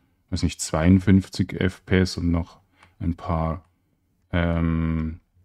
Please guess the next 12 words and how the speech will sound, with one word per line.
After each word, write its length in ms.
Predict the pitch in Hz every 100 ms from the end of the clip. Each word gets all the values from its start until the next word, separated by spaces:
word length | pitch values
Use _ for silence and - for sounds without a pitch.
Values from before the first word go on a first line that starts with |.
| _ _
wie 80 | -
sagt 200 | 80 85
man, 180 | 85 82
Chunk-Generator-Lags 1500 | - 85 95 - - 95 95 92 95 - 92 92 92 92 -
gegeben. 640 | 98 92 92 95 117 127 - _ _ _ _ _ _ _ _ _ _ _ _ - - - _ _ -
Ist 200 | 92 90
leider 240 | 85 85
nicht 220 | 85 92
gerade 260 | - 90 90
so 160 | 90
toll, 580 | 92 - 92 107 127 143
also 460 | - 90 87 85